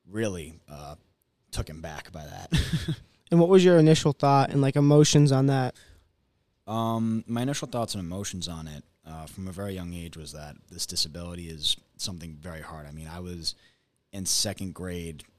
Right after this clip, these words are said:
Speaker 1: honestly, not being able to read. I was actually held back in the second grade because I wasn't able to read. And, um, you know, every other kid, they were advancing in re-, in their reading levels, and I was still, you know, kinda stuck on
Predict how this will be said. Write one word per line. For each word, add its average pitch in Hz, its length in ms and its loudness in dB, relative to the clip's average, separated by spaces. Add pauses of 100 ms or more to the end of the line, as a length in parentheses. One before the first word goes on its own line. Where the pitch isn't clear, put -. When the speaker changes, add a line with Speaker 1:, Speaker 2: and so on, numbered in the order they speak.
(160)
Speaker 1:
honestly, 92 400 -6
not 87 260 -10
being 85 180 -12
able 82 200 -12
to 80 80 -14
read. 80 160 -12
I 76 80 -14
was 85 100 -12
actually 92 200 -12
held 80 240 -12
back 107 220 -8
in 98 80 -8
the 90 40 -10
second 80 280 -10
grade 78 200 -16
because 73 240 -18
I 78 60 -14
wasn't 76 300 -14
able 73 180 -18
to 71 60 -20 (160)
read. 65 200 -20 (300)
And, 80 300 -14
um, 73 460 -14 (720)
you 85 100 -10
know, 85 120 -6
every 92 200 -8
other 87 140 -8
kid, 90 280 -10
they 85 100 -10
were 85 240 -10 (240)
advancing 92 640 -8
in 85 200 -10
re-, 87 120 -12
in 87 100 -10
their 85 100 -10
reading 95 280 -6
levels, 92 520 -6
and 73 480 -12 (160)
I 87 140 -14
was 87 140 -4
still, 87 280 -6
you 82 100 -12
know, 78 240 -14 (180)
kinda 85 180 -12
stuck 78 320 -6
on 73 240 -16